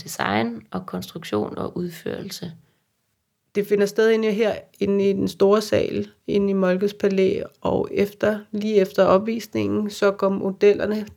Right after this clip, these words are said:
Speaker 2: direkte fra catwalken og ind i, øh, de tilstødende salonger, hvor at hver deltager har sat det, de har vist på catwalken, op, sådan så at man kan, som publikum kan gå rundt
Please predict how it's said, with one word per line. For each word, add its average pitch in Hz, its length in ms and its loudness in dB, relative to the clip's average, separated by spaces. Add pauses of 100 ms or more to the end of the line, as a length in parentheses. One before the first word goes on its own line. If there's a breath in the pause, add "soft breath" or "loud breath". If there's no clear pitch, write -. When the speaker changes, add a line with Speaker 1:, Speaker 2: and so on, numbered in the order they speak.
Speaker 2:
direkte 180 440 0
fra 208 260 0
catwalken 208 720 0 (260)
og 196 240 4
ind 208 200 2 (300)
i, 190 320 -2
øh, 160 140 0
de 165 280 -10
tilstødende 208 640 0
salonger, 196 600 2 (140)
hvor 190 480 0
at 180 220 -6
hver 180 220 -2
deltager 202 680 0
har 180 320 2
sat 170 480 -2 (1600 loud breath)
det, 196 200 2
de 208 120 -2
har 190 100 -2
vist - 480 -6
på 190 100 -4
catwalken, 175 840 2 (320)
op, 165 240 2
sådan 185 220 -2
så - 280 -6
at 180 180 -6
man 170 200 -4
kan, 170 160 -4 (260)
som 165 420 0 (160)
publikum 240 540 2
kan 185 160 -2
gå 175 240 2
rundt 208 320 2